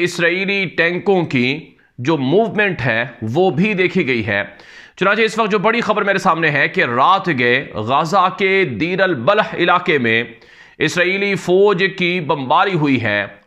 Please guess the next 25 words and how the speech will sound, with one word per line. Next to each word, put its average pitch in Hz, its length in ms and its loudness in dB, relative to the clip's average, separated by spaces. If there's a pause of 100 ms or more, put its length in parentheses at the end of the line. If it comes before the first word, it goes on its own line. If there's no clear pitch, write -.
और 156 180 2
मुजाहिदीन 165 720 0
के 180 140 -2
साथ 175 380 2
शदीद 180 680 -2
झड़पें 175 640 -2
और 175 180 2
लड़ाइयाँ 180 460 0
हुई 143 220 0
हैं। 107 320 -2 (520)
इसके 190 220 0
अलावा 208 340 4
गजा 180 320 2
का 160 160 0
इलाका 160 480 2
खान 147 280 -2
यूनस 190 380 -2
है, 123 200 0
जहाँ 143 280 0
पर 185 320 0
आज 160 380 2 (120)
सुबह 208 420 0
से 131 200 0 (520)
इसराइली 180 520 0
फौज 175 440 2